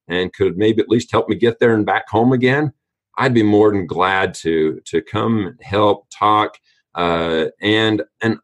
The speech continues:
I, what I'll do is, is I'll also create a, a website. I'm gonna call it Integris Cattle. Uh, you can share that with it, uh, and some contact information there. Um, also be willing to share, uh,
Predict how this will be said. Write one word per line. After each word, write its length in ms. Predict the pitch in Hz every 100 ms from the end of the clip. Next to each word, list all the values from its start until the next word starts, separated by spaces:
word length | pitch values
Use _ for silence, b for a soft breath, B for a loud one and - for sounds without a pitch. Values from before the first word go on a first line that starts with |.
| -
I, 80 | 120
what 200 | 151 175
I'll 180 | 156
do 220 | 107 120 113
is, 240 | 95 85
is 120 | 80 -
I'll 140 | 107
also 300 | 113 120 -
create 460 | 113 - 104 104 - -
a, 80 | 85
a 160 | 87
website. 640 | 87 98 107 - 107 104 -
I'm 80 | 98
gonna 140 | 123 117
call 240 | 107 110
it 80 | -
Integris 580 | 92 85 123 117 113 -
Cattle. 420 | 104 107 175 - _ _ _ 90
Uh, 220 | 90 87
you 180 | 90 95
can 180 | 98
share 380 | 87 - 113 117
that 200 | 113 110
with 220 | 110 113
it, 220 | 143 135 - b b b
uh, 380 | 90 92 87 87
and 160 | 98 92
some 120 | 92
contact 560 | - 113 110 113 104 110
information 680 | 110 113 110 110 - 107
there. 320 | 113 143 147 _ _ _ -
Um, 460 | 92 92 92 90 -
also 280 | 104 123 131
be 180 | 113 110
willing 320 | 113 120 120
to 120 | -
share, 640 | - 117 113 113 110 95 87
uh, 540 | 90 87 87 85 76